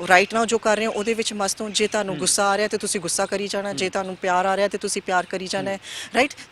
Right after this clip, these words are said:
Speaker 1: So, ਸਾਈਡ ਇਫੈਕਟਸ ਤਾਂ ਹੈ ਹੀ ਆ,
Speaker 2: ਹੂੰ।
Speaker 1: but, ਅ, ਲੋਕੀ ਜਿਹੜੇ ਭੰਗ ਕਰਦੇ ਨੇ ਜਾਂ ਮੈਰੀਜੁਆਨਾ ਕਰਦੇ ਨੇ, ਉਹ ਇਸ ਚੀਜ਼ ਨੂੰ ਮੰਨਣ ਵਾਸਤੇ ਕਿਤੇ ਵੀ ਰਾਜ਼ੀ ਨਹੀਂ ਹੈ, ਕਿਉਂਕਿ ਉਹਨਾਂ ਦਾ ਬ੍ਰੇਨ, ਬ੍ਰੇਨ ਇਸ ਤਰ੍ਹਾਂ ਪ੍ਰੋਗਰਾਮ ਹੋ ਗਿਆ ਹੈ ਕਿ no, it's legal, it is good for health।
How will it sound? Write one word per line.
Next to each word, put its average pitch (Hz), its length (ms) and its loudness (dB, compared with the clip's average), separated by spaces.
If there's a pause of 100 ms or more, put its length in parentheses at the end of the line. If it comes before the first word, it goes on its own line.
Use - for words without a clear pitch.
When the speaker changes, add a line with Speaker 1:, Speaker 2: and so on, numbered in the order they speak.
(120)
Speaker 1:
So, 202 120 4
ਸਾਈਡ 170 280 4
ਇਫੈਕਟਸ 196 300 0
ਤਾਂ 254 120 2
ਹੈ 233 140 0
ਹੀ 285 160 2
ਆ, 254 80 2
Speaker 2:
ਹੂੰ। 135 120 -10
Speaker 1:
but, 170 420 0
ਅ, 175 680 2
ਲੋਕੀ 233 460 0
ਜਿਹੜੇ 202 240 4
ਭੰਗ 202 300 -4
ਕਰਦੇ 175 400 -2
ਨੇ 285 180 -2 (140)
ਜਾਂ 180 140 -2
ਮੈਰੀਜੁਆਨਾ 175 480 0
ਕਰਦੇ 185 320 0
ਨੇ, 247 120 -2 (240)
ਉਹ 226 180 0
ਇਸ 202 180 -2
ਚੀਜ਼ 202 240 -4
ਨੂੰ 202 100 -6
ਮੰਨਣ 175 280 -6
ਵਾਸਤੇ 170 360 -4
ਕਿਤੇ 185 260 -4
ਵੀ 180 120 -6
ਰਾਜ਼ੀ 165 260 -2
ਨਹੀਂ 165 180 -8
ਹੈ, 190 60 -8 (240)
ਕਿਉਂਕਿ 226 180 -2
ਉਹਨਾਂ 254 140 0
ਦਾ 254 80 4
ਬ੍ਰੇਨ, 226 360 0 (360)
ਬ੍ਰੇਨ 233 240 2
ਇਸ 233 180 -2
ਤਰ੍ਹਾਂ 269 140 -2
ਪ੍ਰੋਗਰਾਮ 226 460 0
ਹੋ 208 120 -2
ਗਿਆ 196 160 2
ਹੈ 226 60 2 (240)
ਕਿ 190 160 -6
no, 196 80 -2
it's 175 520 -6
legal, 226 240 2
it 196 320 -2
is - 0 -
good 185 220 -2
for 170 300 0
health। 131 240 -4